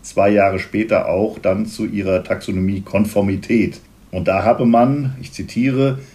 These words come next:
„null Informationen“, Zitat Ende, in den Berichten gefunden, was erschreckend sei,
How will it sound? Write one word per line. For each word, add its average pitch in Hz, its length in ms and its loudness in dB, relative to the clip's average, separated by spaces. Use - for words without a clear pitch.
„null 143 460 6
Informationen“, 110 1160 2
Zitat 85 400 -2
Ende, 90 400 -2
in 98 140 -4
den 92 140 0
Berichten 92 360 -2
gefunden, 82 600 -4
was 87 160 -6
erschreckend 107 460 -2
sei, 127 400 4